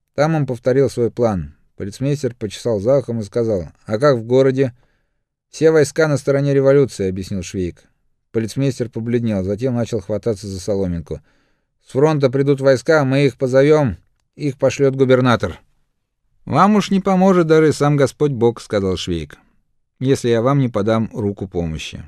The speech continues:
И он начал рассказывать, что сюда направляется тяжелая артиллерия, что за городом на гимназию уже наводят орудия. «Достаточно только одного выстрела, и от вас ничего не останется, а что останется, будет поднято на воздух бомбами.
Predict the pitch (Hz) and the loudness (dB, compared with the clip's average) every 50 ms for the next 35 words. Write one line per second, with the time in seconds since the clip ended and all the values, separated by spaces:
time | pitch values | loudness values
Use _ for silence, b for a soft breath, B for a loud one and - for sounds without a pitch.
0 | _ _ _ _ _ _ - - 139 175 185 160 156 160 147 - 139 127 120 113 | _ _ _ _ _ _ -6 -2 0 0 2 2 0 -2 -2 0 0 2 2 0
1 | - - 151 147 135 131 120 101 - - - 107 - - 107 120 127 123 101 - | 0 0 0 0 2 0 -2 -2 -6 -8 -8 -8 -6 -4 -4 -2 -2 -2 0 0
2 | 101 104 113 117 104 - 98 - 113 107 110 120 110 98 95 92 90 - - 92 | 0 2 2 0 -2 -4 -10 -8 -6 -2 0 2 2 2 0 -2 -2 -4 -6 -2
3 | 98 123 147 139 139 135 127 113 95 - _ _ _ - - 117 107 98 98 95 | 2 2 2 4 4 2 2 0 -6 -10 _ _ _ -12 -8 -4 -2 -2 -2 0
4 | 110 123 131 131 123 123 120 113 113 107 98 101 101 101 104 107 98 95 98 95 | 0 0 0 0 0 0 0 0 -2 -2 -2 -2 0 0 0 0 -2 -2 -4 -2
5 | 90 95 95 95 90 87 87 90 87 87 - 87 85 85 85 82 73 65 62 - | -2 -2 -2 -2 -2 -2 -4 -4 -6 -6 -6 -6 -6 -4 -4 -6 -6 -8 -12 -12
6 | - - _ _ _ _ _ _ _ _ _ _ _ _ _ _ _ _ _ _ | -14 -18 _ _ _ _ _ _ _ _ _ _ _ _ _ _ _ _ _ _
7 | _ - 107 113 117 117 - 180 165 143 151 147 139 143 135 127 - 135 139 139 | _ -8 -4 -4 -4 0 2 2 2 2 0 -2 -2 -2 -2 0 -2 -2 0 0
8 | 139 135 127 139 165 151 147 - 117 104 92 87 85 87 101 - 135 147 147 - | 0 0 0 0 0 -2 -2 -4 -4 -4 -2 -2 -4 -4 -6 -4 -4 -6 -4 -4
9 | 139 127 120 139 139 139 135 131 120 - - 143 135 120 104 95 - - 95 90 | -4 -4 -2 -2 -2 -2 0 -2 -4 -2 -2 -2 -2 0 -2 -4 -6 -8 -10 -10
10 | 92 - - 143 139 127 - - 160 160 151 131 104 - 110 101 110 131 135 127 | -10 -6 -4 -2 -2 -2 0 0 -2 0 0 -2 -2 -4 -6 -2 2 2 2 2
11 | - _ - 143 139 127 120 117 - 110 110 107 107 113 117 110 110 107 95 95 | 0 _ 0 0 0 0 0 -2 -4 -4 -4 -2 0 0 0 0 0 -4 -4 0
12 | 101 113 113 101 90 90 82 71 62 | 2 4 4 4 2 0 -2 -4 -6